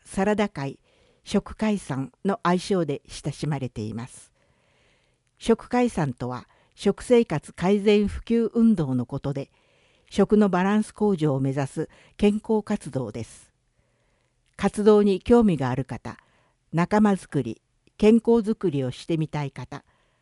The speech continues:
健康保険課、電話零九五八零一の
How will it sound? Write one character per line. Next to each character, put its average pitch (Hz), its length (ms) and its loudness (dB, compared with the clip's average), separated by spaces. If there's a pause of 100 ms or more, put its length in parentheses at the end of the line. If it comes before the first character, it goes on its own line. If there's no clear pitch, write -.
(880)
健 214 160 4
康 214 260 2
保 196 180 -4
険 180 200 -4
課、 - 240 -10 (280)
電 180 300 0
話 170 180 -4 (300)
零 214 240 2
九 196 340 0
五 139 220 -8 (320)
八 - 380 -4
零 214 340 0
一 151 240 -8
の 139 200 -6